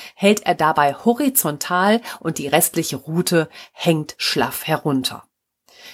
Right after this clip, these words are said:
Der Rutenansatz ist dabei stark geschwollen und sehr, sehr schmerzempfindlich. Also der Hund hat starke Schmerzen, gerade auch beim Hinsetzen und lässt sich daher vermutlich auf die Seite gleiten,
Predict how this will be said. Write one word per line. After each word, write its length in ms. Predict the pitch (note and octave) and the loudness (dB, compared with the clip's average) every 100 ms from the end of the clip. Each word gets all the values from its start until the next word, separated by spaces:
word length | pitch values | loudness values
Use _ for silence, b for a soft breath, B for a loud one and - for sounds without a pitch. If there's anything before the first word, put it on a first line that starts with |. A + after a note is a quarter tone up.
| B - | B -8
Der 120 | C3+ | 0
Rutenansatz 720 | C4 F4+ C#4 G#3+ G#3+ F#3+ F#3+ | 2 4 2 4 4 2 2
ist 200 | D3+ - | -6 2
dabei 320 | D#3+ C#3+ C#3+ | 2 2 -4
stark 480 | - - D#3 G#3 C4 | -6 -2 0 0 -2
geschwollen 520 | - - D#3+ D#3 D#3+ | -4 -2 -2 -2 -6
und 280 | - C3+ - - | -8 -12 -14 -10
sehr, 480 | C3+ D3+ F#3 F#3+ | -4 4 4 4
sehr 300 | E3 D3 D3 - | 2 0 -2 -6
schmerzempfindlich. 1300 | - D3+ C#3 C3+ - B2 A#2 - A2 - - - _ _ _ - | -12 -6 -4 -4 -6 -12 -14 -16 -16 -18 -20 -20 _ _ _ -2
Also 160 | E3+ | 2
der 160 | F3 F3+ | 4 4
Hund 240 | C4+ D#4 | 4 4
hat 160 | A3 - | 0 0
starke 540 | - - F#3 G#3+ E3+ | -8 0 0 0 -4
Schmerzen, 800 | - F3 F#3+ B3 - C4+ C#4+ C#4+ | -6 0 0 0 2 2 0 -4
gerade 400 | - D3 F3 F#3+ | -8 -2 0 2
auch 140 | D#3+ - | 0 -2
beim 200 | C#3 C#3 | -6 0
Hinsetzen 540 | A#3+ C4+ G#3 - F3 | 2 4 2 2 -6
und 180 | D3+ D#3 | -8 -4
lässt 240 | F#3 - | -4 -2
sich 180 | E3 - | -8 -4
daher 380 | D3+ E3+ E3+ D#3 | -2 0 0 -2
vermutlich 840 | D#3+ D3+ E3 A#3 D4+ - A3 - | -4 -4 2 2 2 2 0 2
auf 220 | F3 F3 | 0 0
die 140 | F#3 E3 | -4 0
Seite 400 | F3+ G3+ A3+ E3 | 2 4 4 2
gleiten, 480 | C#3+ B2+ B2+ A#2+ | 0 -2 -4 -10